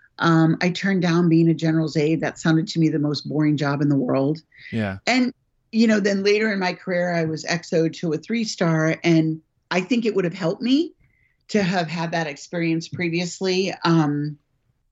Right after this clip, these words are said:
Speaker 1: I had an opportunity to, um, get a master's degree on the Army,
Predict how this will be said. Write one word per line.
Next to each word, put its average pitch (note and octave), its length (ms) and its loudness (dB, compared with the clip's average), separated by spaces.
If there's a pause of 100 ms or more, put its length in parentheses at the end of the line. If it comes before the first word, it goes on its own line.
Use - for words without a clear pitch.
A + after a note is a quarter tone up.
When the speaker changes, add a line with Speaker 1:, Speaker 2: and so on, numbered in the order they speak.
(600)
Speaker 1:
I - 60 -6
had F#3+ 220 0
an F#3 80 0
opportunity E3+ 920 -2
to, D#3+ 520 0
um, D#3 240 0
get D#3+ 160 0
a D3 60 -2
master's D#3 580 -4
degree E3 560 2
on D#3 160 2
the D#3 100 6
Army, D#3+ 500 4